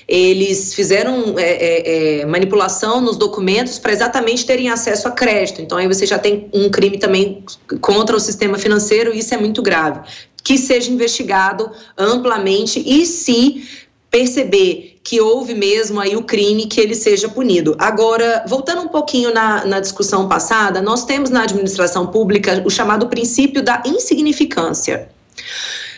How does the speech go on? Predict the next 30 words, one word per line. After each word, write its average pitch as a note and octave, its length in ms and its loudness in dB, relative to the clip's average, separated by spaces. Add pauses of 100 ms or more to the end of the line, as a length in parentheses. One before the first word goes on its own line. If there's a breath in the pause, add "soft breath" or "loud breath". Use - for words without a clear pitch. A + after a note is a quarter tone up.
(220 loud breath)
A A3 80 0
gente D#4+ 300 0
tem C4 240 2
algumas C#4 460 0
questões, G3 640 0
porque D4+ 340 -2
não F#4 180 2
é F4+ 140 2
porque E4 360 -2
a A#3 120 0
lei A#3 300 0
diz G3+ 600 2
ou A3 140 2
porque - 200 -2
existe B3+ 520 2
uma A3+ 200 2
abertura A3 580 2
legal F#3+ 420 0
pra F#3+ 140 -2
você F#3 320 0
fazer F3+ 320 0
certas E3+ 480 -2
coisas A#3 480 2
que D4 80 -2
você D4+ 260 -2
deve A#3+ 340 -2
fazer, G#3 520 0
porque G3 440 2
é B3+ 60 -4
caro. G#3+ 580 -2